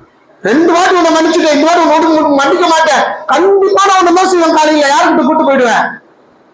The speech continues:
பெருமானார் ஸல்லல்லாஹு அலைஹி வஸல்லம் கூட்டு போயிடுவேன், உன்னை கொண்டு போய் ஆஜர்-,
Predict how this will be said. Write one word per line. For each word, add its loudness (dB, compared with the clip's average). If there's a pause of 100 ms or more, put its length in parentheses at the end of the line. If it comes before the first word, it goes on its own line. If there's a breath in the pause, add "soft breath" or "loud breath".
(240)
பெருமானார் 0
ஸல்லல்லாஹு 0
அலைஹி 0
வஸல்லம் -2
கூட்டு -2
போயிடுவேன், 0 (460)
உன்னை 0
கொண்டு 0
போய் 2
ஆஜர்-, 0